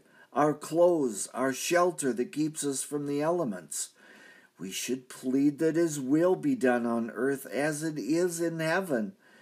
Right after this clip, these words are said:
We must pray for love for one another, that others might know that we are his disciples.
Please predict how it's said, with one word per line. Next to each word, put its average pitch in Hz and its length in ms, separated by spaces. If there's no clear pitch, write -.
We 240 220
must 180 460
pray 190 420
for 135 380
love 156 580
for 135 180
one 156 360
another, 156 540
that 131 280
others 170 580
might 139 380
know 165 460
that 135 400
we 160 340
are 135 300
his 165 460
disciples. 156 1120